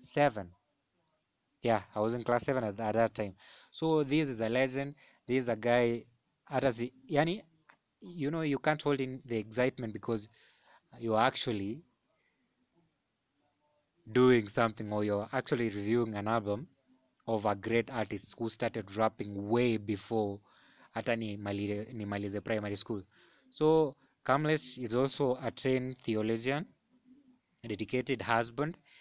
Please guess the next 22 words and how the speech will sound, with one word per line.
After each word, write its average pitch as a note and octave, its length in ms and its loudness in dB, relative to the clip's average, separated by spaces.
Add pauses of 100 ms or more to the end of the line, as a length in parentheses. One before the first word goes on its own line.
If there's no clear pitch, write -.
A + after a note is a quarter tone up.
(140)
and G#2 160 -6
father. A#2 460 -2 (420)
He G#2+ 140 -4
is G2+ 100 -2
a G#2 60 -4
strong B2+ 340 2
believer A#2 540 0
who A#2 240 2
adv-, A2+ 500 -6
advocates A2 560 -2
for - 140 -16
family A#2 460 0 (100)
institution A2+ 580 -4
and G#2 100 -6
staying A#2+ 320 -2 (580)
plugged B2+ 320 2
to A2+ 140 -4
a - 20 0
local C#3+ 460 0 (320)
church, - 460 -2 (340)
you A#2 100 -8
see. D#3+ 260 -6